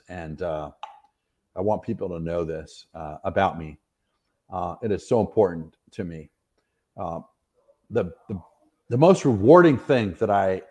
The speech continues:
I, I had in the Army was, was, uh, when I reached my rank of, like, C W three,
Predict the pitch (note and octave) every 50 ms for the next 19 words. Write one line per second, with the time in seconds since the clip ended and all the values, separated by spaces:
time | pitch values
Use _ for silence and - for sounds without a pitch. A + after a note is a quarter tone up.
0 | _ - G2 F#2 F#2 F2 - - G#2 G2+ G2+ - _ _ _ F#2+ F2 G2+ A#2+ A#2+
1 | A#2+ A#2 A2 G2+ F#2+ F#2+ E2 F2 G2 F#2+ F2+ E2+ E2 D#2 D2+ _ _ _ _ _
2 | _ _ _ _ _ _ _ _ _ _ - G2 F#2+ E2+ F2 - _ G2 G2 F2+
3 | E2 - - - G2 F#2 F2 E2+ - D#2+ - - - _ _ _ _ _ _ A2+
4 | A2 G#2+ G2 F#2 F2+ A2 B2+ B2 B2 - A2+ G2+ F2+ F2+ G2 F#2+ F#2 F2+ - -
5 | D#2+ D#2 F#2 F2+ F2+ - - - A#2 G#2+ G2 E2+ F#2 F2 E2 - _ - E2+ E2
6 | D#2 D#2+ D#2+ -